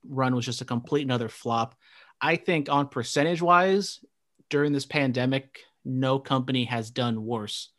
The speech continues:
than New Japan. And that's saying a lot. Like, not saying, New Japan still, when it comes to the matches, are really good.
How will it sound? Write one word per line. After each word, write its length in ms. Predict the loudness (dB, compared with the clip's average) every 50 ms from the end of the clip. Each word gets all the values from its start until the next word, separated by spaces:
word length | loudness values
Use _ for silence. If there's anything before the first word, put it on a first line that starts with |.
| _ _ _ _ _ -8 0
than 200 | 2 4 4 4
New 140 | 4 2
Japan. 280 | 0 -2 -8 -10 -8 -8
And 120 | -6 -2
that's 140 | -2 -2 2
saying 140 | 2 4 4
a 60 | 6
lot. 140 | 4 4 2
Like, 160 | 0 2 4
not 140 | 4 2 4
saying, 220 | 4 2 2 4
New 120 | 4 4 4
Japan 240 | 4 2 2 2 2
still, 280 | 2 4 6 6 6
when 120 | 6 4 2
it 80 | 2
comes 160 | 0 0 0
to 80 | 0 0
the 40 | 2
matches, 460 | 2 2 2 0 -2 -4 -6 -6 -8 _ _ _ _ _ _ _ _
are 140 | -2 0 2
really 240 | 2 2 2 2 2
good. 300 | 2 2 0 0 -4 -10